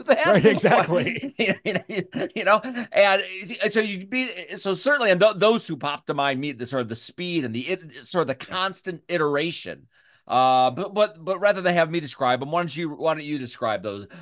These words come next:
Speaker 1: th-, those norms in a probably a much better way than I can?
Speaker 2: There, there's a deep part of the Isaacson Musk biography that, that made my geek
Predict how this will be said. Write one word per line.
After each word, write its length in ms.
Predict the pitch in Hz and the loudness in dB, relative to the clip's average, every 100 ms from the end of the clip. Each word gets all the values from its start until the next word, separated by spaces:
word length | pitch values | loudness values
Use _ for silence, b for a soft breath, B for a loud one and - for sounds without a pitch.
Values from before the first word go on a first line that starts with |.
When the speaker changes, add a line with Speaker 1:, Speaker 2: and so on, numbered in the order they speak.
| B 110 | B -6
Speaker 1:
th-, 100 | 110 | -6
those 280 | 117 113 104 | -4 -8 -6
norms 360 | 110 104 104 101 | -8 -8 -8 -12
in 40 | |
a 60 | 95 | -8
probably 300 | 113 101 101 | -6 -4 -6
a 20 | |
much 240 | 107 - | -8 -6
better 160 | 107 101 | -6 -6
way 160 | 98 | -8
than 140 | 95 92 | -10 -10
I 140 | 90 | -12
can? 280 | 85 67 69 _ _ | -14 -18 -20 _ _
Speaker 2:
There, 120 | - 202 | -8 -2
there's 200 | 175 180 | 2 4
a 80 | 165 | 4
deep 320 | 139 202 240 | 2 -2 -2
part 340 | - 185 180 - | -2 -2 -2 -2
of 360 | 143 143 117 | -2 -2 -4
the 440 | 107 135 131 123 107 _ _ _ _ _ _ - | -2 0 2 -2 -6 _ _ _ _ _ _ -2
Isaacson 480 | 139 147 - 147 135 | 0 0 -2 -4 -4
Musk 260 | 135 139 - | -4 -6 -8
biography 640 | 117 117 104 120 - 113 | -6 -4 -6 -10 -10 -12
that, 220 | 104 127 - | -8 -10 -6
that 220 | 139 139 | -8 -2
made 280 | 151 160 147 | 2 2 2
my 220 | 147 151 | 0 0
geek 480 | 127 101 135 120 | -4 -8 -6 -6